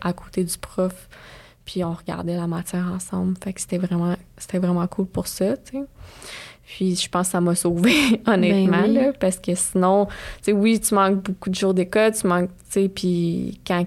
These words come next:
Speaker 1: il y a des virus à l'école, ben là, t'es retiré.
Speaker 2: OK.
Speaker 1: Fait que, euh,
Speaker 2: Parce
Speaker 1: moi,
Speaker 2: que c'est trop
Speaker 1: je
Speaker 2: dangereux pour
Speaker 1: ouais,
Speaker 2: toi ?
Speaker 1: moi, la, la H un N un, j'ai été retirée. Fait que covid dix-neuf, je m'en,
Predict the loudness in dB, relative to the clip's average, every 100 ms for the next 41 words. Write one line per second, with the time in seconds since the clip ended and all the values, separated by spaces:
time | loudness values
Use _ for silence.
0 | 0 0 2 2 0 0 -2 0 -2 -2
1 | -2 0 2 2 -2 -2 -4 -4 -8 -6
2 | -6 -4 -2 -4 -6 -18 -20 -20 -20 -8
3 | -8 -8 _ -12 -10 -10 -10 -10 -8 -6
4 | -6 -4 -2 0 0 0 0 2 2 2
5 | 2 2 0 0 -2 0 0 0 0 -2
6 | -2 -2 -2 0 0 0 0 0 2 0
7 | -2 -6 -10 -10 -8 -10 -12 -16 -20 -20
8 | -20 -18 -8 -6 -6 -16 -20 -20 -2 0
9 | 0 -2 -2 0 0 -2 -8 -6 -4 -2